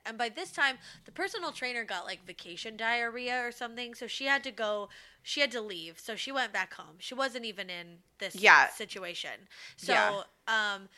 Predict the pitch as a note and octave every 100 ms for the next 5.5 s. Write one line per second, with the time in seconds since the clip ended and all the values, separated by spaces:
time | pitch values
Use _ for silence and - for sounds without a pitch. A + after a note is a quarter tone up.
0 | - - - B3+ G#3+ G#3 G3 F3+ - A#3+
1 | D4+ - F#3+ G3 G3 F#3+ F#3 G3+ G3 F3+
2 | G#3+ G#3+ - - F#3 F3 - F3+ F3 F3+
3 | _ _ _ _ _ G3+ G3 F#3+ F3+ -
4 | - - G3+ E3+ G3+ F#3 G3 F#3 F#3 F3+
5 | F3+ E3+ A3+ G#3+ G3